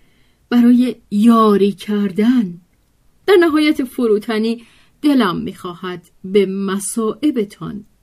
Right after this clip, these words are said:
نزدیک بشوم. سپاسگزارم، ولی برای یاری ما از همه بهتران است که کاری کنید که آنها را فراموش کنیم. حتی با رفقای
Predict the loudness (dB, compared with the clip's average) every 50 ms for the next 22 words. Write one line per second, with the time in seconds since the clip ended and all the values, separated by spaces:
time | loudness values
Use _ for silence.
0 | _ _ -8 -4 -2 -2 -2 -2 0 0 0 0 0 -8 -16 -14 -14 -14 -16 -16
1 | -18 -20 _ _ _ _ _ _ _ -10 -4 0 0 0 0 0 -4 -10 -10 -10
2 | -10 -10 -10 -10 -12 -14 -16 -16 -18 -20 -20 _ _ _ _ _ _ _ -4 -2
3 | 0 0 0 -2 -4 -8 -18 _ _ _ _ _ _ _ _ _ _ _ _ -2
4 | 2 4 6 6 6 6 4 2 2 0 0 -2 0 0 -2 -2 -2 -4 -6 -10
5 | -12 -16 -18 -20 _ _ _ _ _ _ _ _ _ _ _ _ _ -2 0 0
6 | 0 0 -4 -10 -4 0 2 4 4 6 4 4 4 2 -2 -2 -6 -6 -6 -4
7 | -4 -6 -8 -10 -12 -12 -12 -8 -6 -6 -6 -4 -6 -6 -6 -6 -8 -10 -10 -10
8 | -10 -12 -14 -12 -14 -14 -14 -14 -16 -14 -14 -14 -14 -16 -16 _ _ _ _ _
9 | _ _ _ _ _ _ -16 -10 -10 -8 -8 -8 -8 -8 -6 -6 -6 -6 -6 -10
10 | -14 -14 -18 -18 -18 -20 -20 _ _ _ _ _ _ _ _ _ _ _ _ _
11 | _ _ _ 0 0 0 0 -2 -8 -10 -10 -10 _ _ _ _ _ _ _ _
12 | -4 -4 -2 -2 -2 -4 -4 -4 -4 -4 -2 -2 -2 -2 -2 0 0 0 0 -2
13 | -6